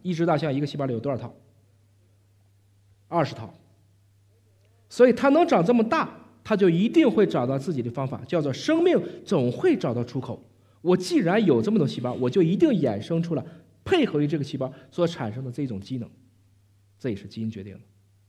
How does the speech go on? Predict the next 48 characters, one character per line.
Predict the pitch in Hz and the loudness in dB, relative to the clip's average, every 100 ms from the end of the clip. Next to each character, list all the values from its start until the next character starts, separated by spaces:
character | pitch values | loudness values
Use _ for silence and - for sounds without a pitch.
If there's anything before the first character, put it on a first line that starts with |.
| _ | _
下 | - 127 | -10 -8
一 | 101 | -8
个， | - _ _ _ _ _ _ _ _ _ _ | -12 _ _ _ _ _ _ _ _ _ _
我 | 151 | 2
们 | 180 | 2
喝 | 214 320 | 4 2
酒 | 160 | 2
为 | 156 190 | 4 2
什 | |
么 | 151 | 2
会 | 160 | 0
脸 | 127 98 | -2 -2
红？ | 104 139 - _ _ | -8 -10 -16 _ _
什 | - 156 | -6 0
么 | 196 | 4
决 | 196 | 4
定 | 214 | 4
的？ | 196 - - - _ - _ - - - | 2 -2 -14 -20 _ -20 _ -20 -20 -20
基 | - 208 220 | -4 0 4
因 | 226 | 6
决 | 160 | 4
定 | 131 123 | 2 -2
的。 | - - - _ _ _ | -6 -14 -20 _ _ _
什 | - 190 | 0 4
么 | 247 | 4
基 | 226 | 6
因 | 233 | 4
呢？ | 220 220 - - - _ _ _ | 4 0 -6 -18 -20 _ _ _
其 | - 190 | -4 -2
实 | 180 | 0
就 | 196 | 0
是 | 165 139 | 0 0
一 | |
个 | 143 | -2
酒 | 139 117 | 0 0
精 | 110 185 | 2 0
基 | 147 104 | 0 -4
因， | 98 - _ _ _ _ _ _ _ _ | -8 -14 _ _ _ _ _ _ _ _
这 | 214 | 0
个 | 170 | 2
就 | 170 | 0
叫 | 151 143 | 0 0
做 | 123 | -2
乙 | 123 131 | -2 -4
醇 | 123 - 139 190 | -4 -4 -4 -2
脱 | 196 | -2
氢 | 175 185 | -2 -2
酶。 | 131 | -4